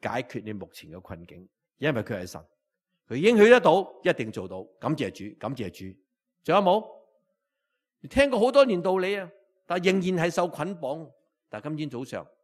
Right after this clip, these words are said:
願聖靈喺我哋心中工作，讓我哋每一個人都成為一個安寧嘅人生。仲有冇咁樣嘅朋友或者弟兄姊妹？你願意從呢個座位度起立，我會同你一同禱告。感謝主，感謝主，感謝主，感謝主，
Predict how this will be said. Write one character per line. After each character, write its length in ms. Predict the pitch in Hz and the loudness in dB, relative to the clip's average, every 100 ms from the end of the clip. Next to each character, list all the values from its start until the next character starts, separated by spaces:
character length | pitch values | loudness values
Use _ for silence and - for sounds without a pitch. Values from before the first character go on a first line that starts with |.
| _ _ _ - | _ _ _ -10
願 120 | 123 | -8
聖 180 | 139 131 | -6 -8
靈 180 | 101 | -10
喺 100 | 92 | -10
我 80 | 139 | -10
哋 40 | 110 | -10
心 260 | 143 135 | -10 -12
中 160 | 131 123 | -14 -12
工 180 | 127 107 | -12 -10
作， 180 | 95 - _ _ _ - | -12 -14 _ _ _ -8
讓 140 | 131 | -4
我 60 | 139 | -2
哋 80 | |
每 160 | 147 156 | 2 6
一 100 | 285 | 6
個 40 | |
人 260 | 277 160 107 | 6 4 2
都 100 | 214 | -4
成 200 | - 117 | -4 -6
為 80 | 127 | -6
一 40 | |
個 100 | 147 | -6
安 280 | - 156 143 | -4 -2 -4
寧 80 | 104 | -6
嘅 100 | 117 | -10
人 160 | 85 | -12
生。 200 | 82 107 92 _ _ _ _ _ | -16 -18 -18 _ _ _ _ _
仲 180 | 127 143 | -8 -8
有 80 | |
冇 20 | 135 | -8
咁 80 | |
樣 120 | 156 143 | -8 -10
嘅 40 | |
朋 160 | 110 104 | -10 -14
友 260 | 98 127 _ _ _ | -14 -14 _ _ _
或 100 | 113 | -4
者 80 | 131 | -2
弟 140 | 123 117 | -2 -6
兄 80 | 120 | -8
姊 120 | 135 | -10
妹？ 160 | 104 - _ _ 135 | -12 -16 _ _ -6
你 80 | 156 | 0
願 160 | 147 | 0
意 100 | 147 | 0
從 160 | 117 104 | -4 -8
呢 60 | 131 | -8
個 80 | |
座 100 | 117 | -8
位 100 | 110 | -8
度 60 | 120 | -8
起 140 | 98 | -8
立， 60 | 127 90 _ _ _ _ - | -8 -10 _ _ _ _ -10
我 120 | 120 | -10
會 80 | 131 | -8
同 140 | 95 | -8
你 20 | |
一 40 | 127 | -10
同 120 | 85 | -10
禱 200 | 87 101 | -14 -14
告。 200 | - - _ _ _ _ _ _ | -14 -20 _ _ _ _ _ _
感 160 | - 113 | -12 -10
謝 100 | 85 | -10
主， 200 | - 82 - _ | -12 -18 -20 _
感 120 | 95 107 | -16 -14
謝 160 | 82 | -16
主， 200 | 76 - _ _ _ | -18 -20 _ _ _
感 160 | 110 127 | -16 -12
謝 160 | 87 | -14
主， 120 | - 58 - _ _ _ _ | -16 -20 -20 _ _ _ _
感 180 | 95 120 | -14 -12
謝 140 | 92 | -14
主， 280 | 87 95 | -14 -18